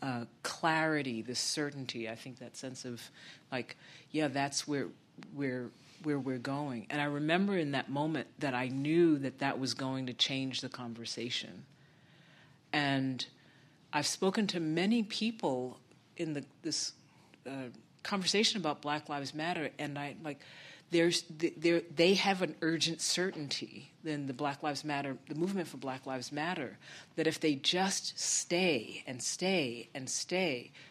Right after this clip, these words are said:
that they could shift the conversation. And they have shifted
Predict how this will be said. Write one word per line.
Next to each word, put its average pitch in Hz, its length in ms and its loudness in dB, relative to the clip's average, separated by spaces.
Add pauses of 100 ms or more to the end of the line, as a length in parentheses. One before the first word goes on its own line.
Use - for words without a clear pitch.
that 143 200 -2
they 156 120 6
could 156 220 -2
shift - 600 2
the 147 80 -6
conversation. 135 1080 -4 (420)
And 143 120 -2
they 160 140 6
have 170 160 -2
shifted 165 540 -2